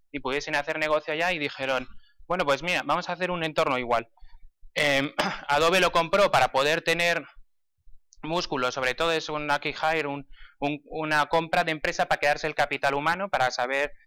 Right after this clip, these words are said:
para tener la gente potente, los desarrolladores fuertes de móvil. Entonces,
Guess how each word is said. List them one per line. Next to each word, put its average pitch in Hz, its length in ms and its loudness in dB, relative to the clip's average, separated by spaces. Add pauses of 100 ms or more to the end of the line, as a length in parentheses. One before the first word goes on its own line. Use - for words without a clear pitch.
(120)
para 131 120 2
tener 143 220 2
la 160 100 2
gente 156 320 -2
potente, 147 540 2
los 139 140 -2
desarrolladores 139 580 0
fuertes 175 400 -2
de 156 80 -2
móvil. 175 320 -2 (380)
Entonces, 160 500 0